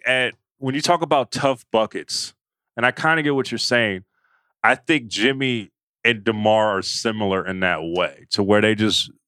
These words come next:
real ones and they just get, they just get bucket-, they just get buckets. They just, like, no, by any means necessary. It's ugly how they get buckets.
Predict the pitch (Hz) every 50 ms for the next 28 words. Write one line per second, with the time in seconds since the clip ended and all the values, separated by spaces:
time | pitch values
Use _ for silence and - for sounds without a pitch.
0 | _ _ _ _ _ 110 101 95 98 107 113 120 113 107 107 104 95 87 98 101
1 | 98 98 95 90 - - 101 90 - _ _ _ - 104 101 92 90 - - 185
2 | 156 - - 101 101 - - - 113 123 131 135 123 - - 143 123 87 - 120
3 | 120 - - 92 - - 120 117 120 117 - _ _ - 147 139 113 110 117 127
4 | 113 120 120 123 127 123 120 113 113 113 107 92 90 117 113 101 - 113 110 95
5 | 117 131 127 - _ - 113 127 127 107 92 95 98 90 85 101 101 95 95 90
6 | 92 92 80 - - 92 80 - - 76 - -